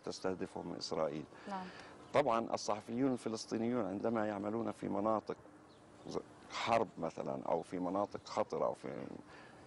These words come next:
Speaker 1: يجب أن ي-، هناك شروط يجب أن يلتزموا بها على الأقل للحفاظ على سلامتهم وحمايتهم من، من ال-، الاستهداف
Speaker 2: نعم.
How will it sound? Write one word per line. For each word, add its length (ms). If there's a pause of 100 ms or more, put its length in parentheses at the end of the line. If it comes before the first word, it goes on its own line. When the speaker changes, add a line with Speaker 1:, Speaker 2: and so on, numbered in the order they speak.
(120)
Speaker 1:
يجب 300
أن 200
ي-، 140 (280)
هناك 680
شروط 500 (200)
يجب 260
أن 140
يلتزموا 520
بها 400 (600)
على 120
الأقل 340
للحفاظ 680
على 420
سلامتهم 920
وحمايتهم 1080
من، 460
من 220
ال-، 680 (180)
الاستهداف 760
Speaker 2:
نعم. 160